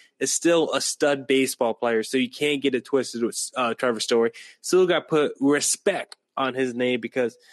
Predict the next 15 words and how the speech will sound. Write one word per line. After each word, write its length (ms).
he 320
is 140
a 80
true 240
stud, 420
and 120
I 80
think 220
he's 140
one 100
of 60
the 60
best 300
shortstops 680
in 160